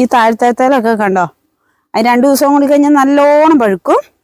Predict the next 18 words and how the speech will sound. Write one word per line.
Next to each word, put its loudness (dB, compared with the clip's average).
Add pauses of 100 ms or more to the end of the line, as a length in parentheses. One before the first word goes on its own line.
(1160)
ശരിക്കും -2
പഴുക്കുവാണെങ്കിൽ 2
നല്ല 4 (100)
മധുരം 2
ഉണ്ടാവും. 0 (1500)
ഏതായാലും 2
പറിച്ചില്ല, 0
പറിച്ച് 0
അപ്പം -4
തന്നെ 2
തിന്നുന്നതിന് 0 (1120)
വേറെന്തിനെക്കാട്ടിലും 0
ടേസ്റ്റാ. -2 (1900)
ഇത് 0
സ്ഥിരം 0
ഞാൻ 0
നിങ്ങളെ 0
മുറിച്ചൊക്കെ -4